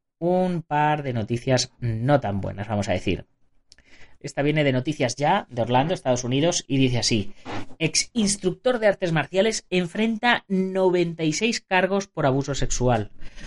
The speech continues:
Un ex instructor de artes marciales del área de Lake Nona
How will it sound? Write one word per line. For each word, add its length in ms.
Un 180
ex 300
instructor 540
de 80
artes 240
marciales 500
del 160
área 240
de 140
Lake 380
Nona 500